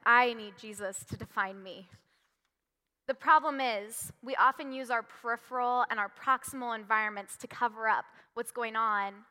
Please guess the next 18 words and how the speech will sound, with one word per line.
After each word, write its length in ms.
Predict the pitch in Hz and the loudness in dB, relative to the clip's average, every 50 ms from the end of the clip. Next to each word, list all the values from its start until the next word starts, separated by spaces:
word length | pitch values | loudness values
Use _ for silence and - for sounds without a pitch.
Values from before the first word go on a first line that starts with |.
| _ _ _ | _ _ _
in 80 | 202 208 | -18 -18
the 60 | 196 | -16
personal. 680 | - - - 220 220 - - - 185 - - - - _ _ _ _ _ _ _ _ _ _ _ _ _ _ _ _ _ _ _ _ - - _ _ | -16 -12 -10 -10 -10 -10 -14 -18 -18 -18 -18 -18 -20 _ _ _ _ _ _ _ _ _ _ _ _ _ _ _ _ _ _ _ _ -20 -20 _ _
Haman 300 | - 285 330 339 381 370 | -6 -6 -4 -4 -6 -8
tried 320 | - - 320 269 262 254 | -2 2 4 4 4 2
to 60 | 262 269 | -2 -8
use 300 | 247 240 247 254 247 - | -12 -10 -12 -12 -10 -10
his 160 | 262 247 - | -10 -12 -12
peripheral 500 | _ - - 226 214 - - 262 240 233 | _ -4 -4 -4 -4 -4 -6 -4 -4 -4
and 120 | 233 240 | -4 -6
proximal, 680 | - - 208 180 - - - 233 226 226 220 220 220 - - - | -6 -4 -4 -4 -4 -6 -10 -10 -12 -14 -14 -14 -14 -16 -8 -4
um, 260 | 208 196 190 190 190 - | -4 -2 -2 -4 -8 -12
environments 580 | 208 214 196 208 196 196 202 196 190 247 - | -12 -4 -2 0 0 0 -4 -8 -12 -14 -16
to 120 | - - 196 | -16 -14 -12
do 120 | 226 226 | -12 -10
this 200 | 202 214 202 - | -10 -10 -10 -10
exact 420 | 208 185 - 196 180 190 - - - | -12 -4 -2 -2 -2 -2 -4 -8 -8
thing. 240 | 196 175 170 - | -8 -8 -8 -10